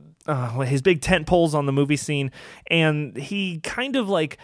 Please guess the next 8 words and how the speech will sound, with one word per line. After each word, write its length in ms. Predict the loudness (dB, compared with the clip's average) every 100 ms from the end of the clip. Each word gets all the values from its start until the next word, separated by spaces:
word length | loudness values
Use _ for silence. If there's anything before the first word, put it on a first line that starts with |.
| -20 _ _ _ _ _
if 280 | 4 4 2
Saw 560 | 0 4 4 6 4 4
introduced 1000 | 0 0 0 2 4 4 4 0 -6 -2
the 200 | 0 0
genre 540 | 0 -2 0 0 0
of 420 | 4 4 4 0
torture 480 | -8 -2 0 0 -4
porn, 560 | -2 0 2 2 0